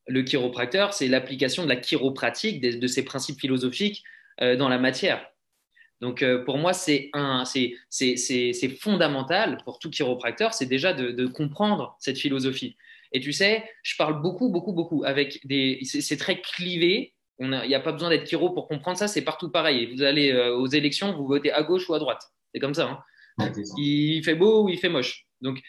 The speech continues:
Speaker 1: en fait, euh, c'est comme ça. Il y a les mécanistes et les vitalistes. Malheureusement, c'est un peu comme ça. Sauf que quand on propose et on montre ce qui a été écrit dans les Green Books depuis mille huit cent quatre-vingt-quinze, la philosophie, elle est, elle est censée être comprise par tous et on peut que la prouver quand on nous la propose comme ça.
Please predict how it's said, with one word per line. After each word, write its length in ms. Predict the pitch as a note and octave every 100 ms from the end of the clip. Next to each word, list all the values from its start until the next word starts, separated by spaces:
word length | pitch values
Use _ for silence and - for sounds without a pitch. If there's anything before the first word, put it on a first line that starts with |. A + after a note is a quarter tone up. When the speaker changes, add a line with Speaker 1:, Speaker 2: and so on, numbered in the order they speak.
| - _
Speaker 1:
en 100 | B2+
fait, 240 | D#3 G3+
euh, 240 | C#3+ C3+ C3+
c'est 180 | C3 C3+
comme 160 | D#3+
ça. 140 | D#3+ C#3+
Il 80 |
y 40 | C3
a 120 | B2
les 140 | C#3+
mécanistes 600 | D#3+ F3 F3 E3+ G3+ G#3
et 220 | D#3+ D3 C#3+
les 100 | D3
vitalistes. 600 | D3+ D3+ D3+ B2 - C3
Malheureusement, 480 | C3+ C#3 C3+ C#3+ G3
c'est 140 | D3+
un 60 | C3
peu 100 | C#3+
comme 180 | C3
ça. 300 | B2+ E3 B3+ - - - -
Sauf 220 | - G3 G3
que 100 | F3
quand 420 | F3+ A#3+ A3+ -
on 100 | F#3
propose 640 | D#3+ - G3+ G3+ C4 B3+ - D#3
et 100 | D#3
on 140 | D#3+
montre 480 | F3+ A#3 D3 - -
ce 80 | -
qui 80 |
a 40 | D3
été 200 | C#3 C#3+
écrit 240 | C#3 C#4
dans 100 | C4+
les 100 | D3+
Green 200 | C3+ D3
Books 180 | C#3+ C#3+
depuis 240 | C3+ C3+
mille 140 | C#3+ C3+
huit 80 | C#3
cent 140 | C#3+
quatre-vingt-quinze, 600 | C#3 - C3+ C3 G#3+ C#3+ - - -
la 140 | B2+
philosophie, 760 | C3+ - E3+ D#3+ D#3 D3+ A#3+ -
elle 160 | D3 D3
est, 80 | C#3+
elle 120 | C#3+
est 40 |
censée 380 | C#3 D#3+ D3+ G3+
être 260 | F3+ E3 C#3
comprise 400 | C#3+ D#3 G3+ G3+
par 240 | C#3+ -
tous 260 | - C#4+ -
et 60 |
on 80 | D3+
peut 100 | D3+
que 140 | E3 C#4
la 140 | A3+
prouver 380 | G#3+ G3 E3+ E3+
quand 120 | D#3
on 40 |
nous 120 | C#3+ C#3+
la 100 | C#3
propose 400 | - D3+ D3+ D3
comme 160 | C#3
ça. 240 | - A#2+